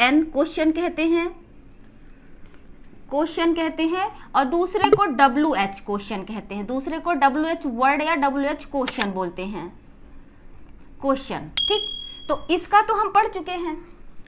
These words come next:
इस चीज़ का हम पैसिव पढ़ चुके हैं। इसमें दो प्रकार होते हैं,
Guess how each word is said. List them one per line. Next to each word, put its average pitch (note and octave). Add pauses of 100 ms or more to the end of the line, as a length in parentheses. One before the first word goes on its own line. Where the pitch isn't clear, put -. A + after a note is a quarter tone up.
(120)
इस F4
चीज़ D#4+
का C#4
हम B3+
पैसिव C#4
पढ़ F#4
चुके E4+
हैं। C#4+ (120)
इसमें C4+
दो D4
प्रकार D4
होते C#4+
हैं, E4+